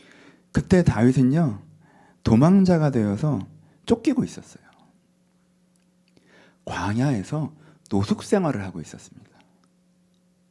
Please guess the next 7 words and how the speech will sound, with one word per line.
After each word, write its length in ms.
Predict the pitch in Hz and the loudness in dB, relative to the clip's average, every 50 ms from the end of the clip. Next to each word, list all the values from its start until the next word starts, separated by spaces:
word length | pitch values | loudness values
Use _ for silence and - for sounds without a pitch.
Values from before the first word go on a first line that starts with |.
| _ _ _ _ _ _ _ _ _ _ _ _ - - _ _ _ _ _ | _ _ _ _ _ _ _ _ _ _ _ _ -20 -20 _ _ _ _ _
돈 140 | - 110 110 | -4 0 2
많은 280 | 127 160 190 196 190 175 | 2 2 2 2 2 2
사람들 400 | 180 180 170 160 156 151 131 104 | 2 0 0 0 0 0 0 0
양 280 | 90 87 95 104 110 - | 0 0 -2 -4 -4 -4
떼 300 | 139 135 127 107 - - _ _ - | -2 -2 -2 -4 -6 -12 _ _ -6
보디가드 540 | - 120 120 147 151 151 165 147 143 139 | -2 0 0 0 0 0 0 0 0 0
해주면서 640 | 131 123 120 117 110 104 98 95 101 - 170 151 113 | -2 -2 -2 -4 -4 -4 -4 -4 -6 -6 -6 -8 -8